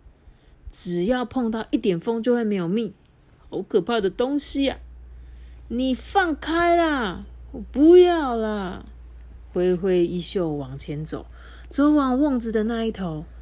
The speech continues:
大狼啊，太狼一边哼唱，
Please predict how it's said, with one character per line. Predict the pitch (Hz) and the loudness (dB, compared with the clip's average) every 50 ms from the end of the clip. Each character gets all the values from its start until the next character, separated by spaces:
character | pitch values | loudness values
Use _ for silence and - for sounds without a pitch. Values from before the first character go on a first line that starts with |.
| - - - - - - | -20 -20 -20 -18 -14 -8
大 | - 202 190 185 | -6 -4 -4 -2
狼 | 175 170 165 165 | -2 -4 -4 -4
啊， | 170 - 170 160 - 196 - - - - - - - | -6 -6 -6 -6 -8 -10 -14 -18 -20 -20 -20 -20 -14
太 | - - 254 226 | -8 -4 0 0
狼 | 185 165 156 139 143 143 143 - - - - - | 0 0 0 -2 -6 -8 -10 -12 -16 -18 -18 -14
一 | - 214 | -10 -10
边 | 185 - 202 202 202 202 185 165 151 | -8 -4 -2 0 0 0 -2 -4 -6
哼 | - 196 180 180 | -6 -6 -6 -6
唱， | 180 - - 190 160 - | -6 -8 -8 -8 -10 -10